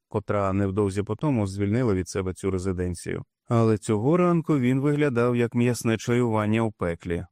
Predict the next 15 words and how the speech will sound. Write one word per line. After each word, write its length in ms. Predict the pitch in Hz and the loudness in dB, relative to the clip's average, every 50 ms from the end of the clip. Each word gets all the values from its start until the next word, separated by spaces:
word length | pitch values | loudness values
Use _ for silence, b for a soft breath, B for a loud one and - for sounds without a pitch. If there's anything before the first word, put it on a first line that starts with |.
| _ _ - | _ _ -8
Мейвезер 720 | - 110 110 110 107 110 135 156 151 123 107 104 95 98 | -4 -2 0 0 2 2 2 2 0 0 0 -2 0 0
лежав 420 | 98 104 107 104 110 131 135 127 117 | 0 0 0 0 0 0 0 0 0
розпростертий 840 | 113 107 101 - - 104 98 - - - 123 123 117 - - 104 98 | 0 -2 -2 -4 -4 -6 -6 -4 -4 -2 -2 -2 -2 -2 -4 -6 -4
під 240 | - 107 101 95 104 | -4 -4 -2 -2 -2
обіднім 480 | 104 98 104 101 90 98 98 98 95 | -2 0 -2 -2 0 0 -2 -2 -2
столом 460 | - - - 107 104 110 131 139 131 | -4 -4 -4 -2 0 0 2 0 0
з 100 | 117 - | -2 -4
кавалками 640 | - - 107 101 101 107 120 117 - - 110 107 107 | -4 -4 -2 0 0 0 0 0 0 0 0 0 0
власного 520 | 98 98 104 104 101 - - 107 101 104 104 | 0 0 0 0 -2 -2 -2 0 0 2 2
мозку 520 | 107 107 117 131 127 127 - - 127 117 | 2 2 2 2 0 -2 -4 -4 -2 -2
у 60 | 110 | -2
себе 320 | 101 - 113 107 98 104 107 | -2 -2 -2 0 0 0 0
на 100 | 113 113 | 0 0
голих 340 | 110 110 107 110 127 131 | 0 2 2 2 2 0
грудях. 580 | 117 113 104 98 85 85 87 87 90 - - _ | -2 -4 -6 -6 -4 -2 -2 -4 -4 -6 -10 _